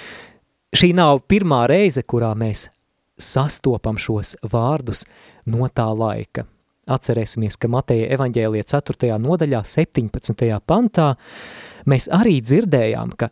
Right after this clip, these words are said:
no tā laika Jēzus sludināja atgriezieties no grēkiem – debesu valstība ir klāt. Mateja ceturtajā nodaļā šie vārdi "no tā laika" bija pagrieziena punkts tajā nozīmē, ka ar to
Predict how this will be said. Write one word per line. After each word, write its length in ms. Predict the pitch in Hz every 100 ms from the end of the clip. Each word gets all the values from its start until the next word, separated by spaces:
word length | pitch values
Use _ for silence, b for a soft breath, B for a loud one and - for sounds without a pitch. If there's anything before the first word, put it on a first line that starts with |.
| -
no 200 | 143 190
tā 240 | - 120 107
laika 640 | 107 107 113 - 156 269 _ _ _ -
Jēzus 460 | 139 139 131 -
sludināja 560 | 160 165 147 131 117 120
atgriezieties 760 | 135 143 120 104 107 - 104 117
no 120 | 107
grēkiem – 640 | 117 139 202 - 190 160 - _ _ _ _ _ -
debesu 460 | 160 180 - 127
valstība 600 | 120 135 - - 113 104 -
ir 160 | 117 -
klāt. 480 | 123 110 95 - - _ _ _ _ B B B B B B B B B B
Mateja 420 | 175 214 185 147 - _ -
ceturtajā 560 | - 285 214 - 139 127
nodaļā 360 | 175 151 131 117
šie 160 | 143 127
vārdi 340 | 151 165 123
"no 160 | 123 131
tā 180 | 135 117
laika" 460 | 123 185 208 - 143 _ -
bija 160 | 143 139
pagrieziena 640 | 160 185 156 120 127 113
punkts 340 | - 143 - -
tajā 300 | 180 226 131
nozīmē, 640 | 120 156 120 120 107 110 107
ka 140 | - 117
ar 140 | 117 -
to 360 | - 175 233